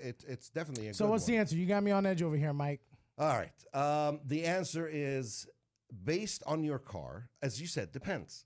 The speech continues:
Speaker 1: I like that word, depends.
Speaker 2: <laughs> Depends.
Speaker 1: <laughs> Um, <clears throat> based on your car, I'm not going that far with depends. So let's just keep it on this <laughs> side. Um, if whatever your car, uh, manual or owner's manual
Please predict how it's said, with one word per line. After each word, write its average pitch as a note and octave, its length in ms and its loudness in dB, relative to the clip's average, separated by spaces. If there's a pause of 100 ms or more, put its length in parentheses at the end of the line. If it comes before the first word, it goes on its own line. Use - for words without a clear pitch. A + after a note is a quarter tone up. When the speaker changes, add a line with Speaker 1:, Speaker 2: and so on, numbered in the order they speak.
Speaker 1:
I A#2+ 80 -4
like C3+ 220 -6
that G2+ 160 -4
word, F#2 280 -6
depends. - 460 -10
Speaker 2:
<laughs> - 0 -
Depends. - 1000 -2
Speaker 1:
<laughs> - 40 -8
Um, A#2+ 400 0 (120)
<clears throat> F3 360 -4 (1040)
based - 260 -2
on D#3+ 140 0
your C3 160 0
car, B2 380 0 (280)
I'm A#2+ 100 0
not A#2 180 0
going G2+ 260 -4
that F#2+ 200 -4
far F#2 220 -4
with E2+ 160 -8
depends. F2+ 480 -8
So F#2 320 -8 (180)
let's C3 220 -2
just - 380 -10
keep C3+ 180 -6
it G#2+ 100 -6
on G#2+ 200 -4
this A2+ 140 -4
<laughs> - 40 -8
side. C3 380 -4 (360)
Um, A#2 400 0 (2000)
if C#3+ 280 -4
whatever D3 400 0
your G#3+ 220 -4
car, D3 380 -2 (220)
uh, A#2 120 -4
manual G#2+ 580 -4
or G2 180 -8
owner's A2+ 400 -6
manual F2 440 -8